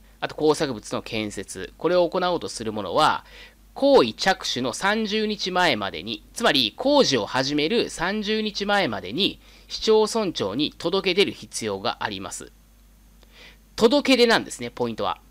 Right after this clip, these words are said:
今回問題文は許可となっているので、許可は不要です。だから×です。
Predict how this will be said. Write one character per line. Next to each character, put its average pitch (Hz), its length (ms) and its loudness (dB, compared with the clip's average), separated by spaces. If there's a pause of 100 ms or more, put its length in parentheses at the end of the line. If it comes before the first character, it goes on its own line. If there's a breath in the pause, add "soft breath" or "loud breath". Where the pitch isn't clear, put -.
(460 loud breath)
今 285 220 4
回 131 220 6
問 180 240 0
題 220 180 6
文 123 160 0
は 101 120 -2
許 277 180 2
可 233 100 6
と 120 100 -2
な 117 120 0
っ - 60 -6
て - 120 -12
い 98 40 -12
る 90 60 -14
の 90 120 -10
で、 92 100 -6
許 - 160 -2
可 - 120 4
は 113 100 0
不 110 140 -8
要 104 120 -4
で 98 80 -6
す。 - 140 -12 (320)
だ 247 120 2
か 240 120 2
ら× 160 120 4 (280)
で 71 80 -12
す。 - 180 -14